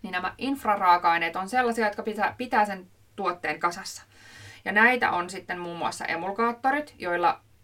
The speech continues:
öljy ja vesi saadaan sidottua yhteen voidemaiseksi seokseksi, koska niin kuin tiedät, niin jos vaan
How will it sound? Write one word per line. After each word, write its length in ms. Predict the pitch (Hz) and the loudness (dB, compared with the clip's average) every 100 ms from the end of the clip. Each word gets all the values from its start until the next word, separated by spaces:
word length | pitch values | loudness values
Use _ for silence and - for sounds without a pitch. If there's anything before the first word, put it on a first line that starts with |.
| - | -4
öljy 260 | 175 180 170 | -4 -2 -2
ja 140 | 151 | 0
vesi 220 | 165 175 | -2 -4
saadaan 360 | 180 156 151 147 | 0 0 2 -2
sidottua 440 | - 165 165 156 | -2 -6 -4 -2
yhteen 440 | - - - 156 175 | -2 -4 -10 -10 -8
voidemaiseksi 680 | 170 160 160 139 - 175 170 | -2 -2 0 -2 -4 -8 -12
seokseksi, 680 | 180 165 202 240 233 302 302 - - - - - | -2 -2 -2 -4 -4 -6 -6 -16 -20 -20 -20 -8
koska 220 | 185 - | -6 -4
niin 140 | 180 | -6
kuin 120 | 175 170 | -8 -2
tiedät, 320 | 175 170 165 | 2 2 0
niin 180 | 170 160 | -6 -2
jos 240 | 156 - | -2 0
vaan 300 | 170 160 131 | 2 2 0